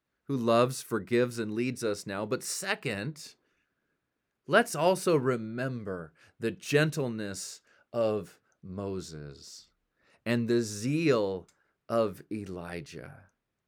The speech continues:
as we engage the tyrants of our times, as we engage the monsters,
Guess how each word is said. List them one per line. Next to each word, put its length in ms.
as 180
we 320
engage 500
the 100
tyrants 640
of 360
our 280
times, 680
as 160
we 240
engage 520
the 120
monsters, 1120